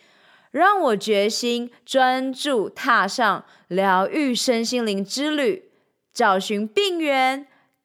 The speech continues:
根治它。十八岁发病以来，我在台中荣总医院与亚洲大学附设医院候诊的时数高达两百小时，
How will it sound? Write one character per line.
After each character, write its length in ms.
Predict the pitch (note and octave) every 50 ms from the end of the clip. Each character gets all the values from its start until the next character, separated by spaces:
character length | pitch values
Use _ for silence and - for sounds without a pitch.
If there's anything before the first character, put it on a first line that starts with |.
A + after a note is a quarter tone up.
| _ _
根 280 | C4+ B3 A#3+ A#3+ A#3+
治 320 | A3 - - B3+ B3+ G3+ -
它。 520 | - - G#3 G#3 F3+ F3 F3 F3 F#3+ F#3+ _ _ _ _ _ _ _ _ _ _ _ _ _ _ _ _ _ _
十 160 | - - D4+
八 100 | D4 F#4
岁 220 | G#4 B4 A#4+ B4 A#4
发 160 | - G4+ F#4+ G4
病 180 | G#4+ G#4+ G4+
以 60 | D#4+
来， 400 | A#3+ G#3 G3 F#3 F#3 F3+ F#3+ G3+ - - - - -
我 120 | - F#3 F3+
在 200 | F3+ C4 C4+ C4
台 320 | C4 - A3+ G3 F#3 G3+
中 440 | G3 - C4+ C4+ D4 D#4 D#4+ D#4 D4
荣 320 | C4 A#3+ G3 F#3+ G#3 A#3+
总 320 | B3 - C#4+ A#3+ G3 E3+ - _ _
医 220 | - C#4 D4 D4+
院 280 | D4+ E4 D#4+ C#4+ A#3+ G#3+ - - - G3+
与 160 | - G#3 G#3+ A3
亚 240 | A#3 A3 F#3 F3
洲 180 | F3 - B3+ C#4
大 240 | C4+ E4+ F4 F4 E4+
学 300 | D#4 - D4 C4 B3+ B3+
附 240 | B3+ - D#4+ D4 C#4
设 200 | - D4+ C#4 B3+
医 300 | - - B3+ C4+ C#4 D4
院 380 | D#4 D#4+ D4+ B3+ G3 - - - _ _ _ _ _
候 220 | - - G4 G#4 F#4+
诊 200 | C#4 D4 B3+ A#3
的 120 | A3 G#3+
时 300 | G#3+ - - G#3+ G3 G#3+
数 400 | G#3 - D4 C#4 C4 G#3+ E3+ - - - _ _ _ _ _ _ _ _ _
高 340 | - B3 G#3+ A3 A#3+ C4 B3+
达 380 | A#3+ B3+ A#3 G3+ F#3+ F#3+ F#3+ F#3+
两 420 | G3 G3+ G3 F3+ E3+ E3 F3 F#3
百 320 | F#3 G#3 F#3 F3+ F3 F3+
小 320 | G3 F#3+ - F#3 D#3 C3+ C#3+
时， 420 | E3+ - - E3+ D#3+ D#3 E3 E3